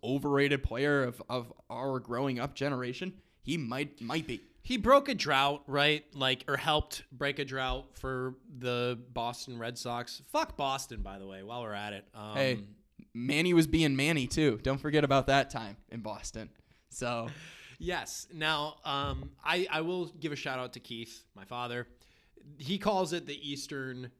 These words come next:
Speaker 2: Seaboard Programming Network. So
Speaker 1: Mm-hmm.
Speaker 2: that's, it's, it's just gotta, it's gonna have a focus on, especially in baseball, Yankees and Red Sox. It's just going to. So, you know,
Speaker 1: Yeah.
Speaker 2: fuck E S P N, middle fingers up.
Speaker 1: For
Speaker 2: Jeff
Speaker 1: sure,
Speaker 2: Passan,
Speaker 1: for sure. The
Speaker 2: keep
Speaker 1: East Coast
Speaker 2: body
Speaker 1: bias is a
Speaker 2: bagging
Speaker 1: real thing.
Speaker 2: beef loaf, though.
Speaker 1: Absolutely.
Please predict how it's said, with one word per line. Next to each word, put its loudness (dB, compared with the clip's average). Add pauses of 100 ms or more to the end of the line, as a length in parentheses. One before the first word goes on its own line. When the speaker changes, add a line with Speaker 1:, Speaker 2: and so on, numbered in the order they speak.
Speaker 2:
Seaboard -4 (120)
Programming -4
Network. -10
So -4
Speaker 1:
Mm-hmm. -4
Speaker 2:
that's, -4
it's, -8
it's -8
just -2
gotta, 0 (140)
it's -10
gonna 2
have 0
a 0
focus -8
on, -6
especially -2
in -6
baseball, -6 (140)
Yankees -8
and -12
Red -16
Sox. -20
It's -16 (140)
just -2
going -4
to. -10 (260)
So, -6
you -8
know, 2
Speaker 1:
Yeah. 4
Speaker 2:
fuck 2
E 2
S -2
P -6
N, -6
middle -8
fingers -8
up. -6 (460)
Speaker 1:
For 4
Speaker 2:
Jeff 2
Speaker 1:
sure, 4
Speaker 2:
Passan, 2
Speaker 1:
for 6
sure. 0
The 2
Speaker 2:
keep 8
Speaker 1:
East 6
Coast 8
Speaker 2:
body 10
Speaker 1:
bias 10
is 2
a 4
Speaker 2:
bagging 4
Speaker 1:
real 2
thing. 4
Speaker 2:
beef 2
loaf, 2
though. 4
Speaker 1:
Absolutely. 2